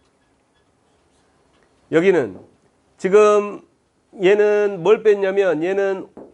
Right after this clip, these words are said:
어, 오 빼고, 얘는 사 빼고, 얘는 삼 빼고 해보자. 삼 빼고, 삼 빼고, 여기를 이라고 해보자. 이, 이, 얘가 삼이라고 해보자. 그러면 여기가 얼마야?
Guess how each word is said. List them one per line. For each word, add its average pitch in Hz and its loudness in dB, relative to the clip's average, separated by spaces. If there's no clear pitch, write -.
어, 156 0
오 208 0
빼고, 139 -2
얘는 180 -4
사 220 -2
빼고, 139 -8
얘는 175 -6
삼 233 -12
빼고 226 0
해보자. 131 -4
삼 175 -12
빼고, 139 -10
삼 156 -12
빼고, 165 -2
여기를 151 0
이라고 180 0
해보자. 135 -6
이, 131 -10
이, 143 -6
얘가 143 -2
삼이라고 185 0
해보자. 127 -4
그러면 226 4
여기가 214 6
얼마야? 175 2